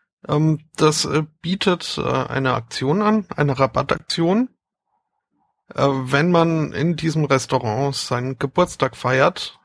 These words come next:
äh, bekommt man Rabatt, und zwar eine Prozentsatz, der dem Alter entspricht. Und wenn jetzt dieses scheiß Autoplay-Video mal aufhören würde,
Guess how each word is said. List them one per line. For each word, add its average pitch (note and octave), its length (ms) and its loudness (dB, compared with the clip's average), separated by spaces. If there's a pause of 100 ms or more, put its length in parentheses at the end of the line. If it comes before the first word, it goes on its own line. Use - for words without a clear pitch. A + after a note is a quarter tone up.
äh, - 160 -8 (680)
bekommt E3+ 420 0
man D#3 240 2
Rabatt, C3+ 600 0 (300)
und C3+ 340 -6
zwar C3+ 760 0
eine C#3 360 -2
Prozentsatz, - 1120 -2 (1120)
der D3+ 320 4
dem C#3+ 440 -4
Alter C3 480 -2
entspricht. B2 600 -6
Und B2+ 200 -6
wenn C3 120 0
jetzt C#3 260 0
dieses C3 260 -2
scheiß - 380 -2
Autoplay-Video C3 920 0
mal B2+ 220 2
aufhören C3 580 0
würde, B2+ 380 0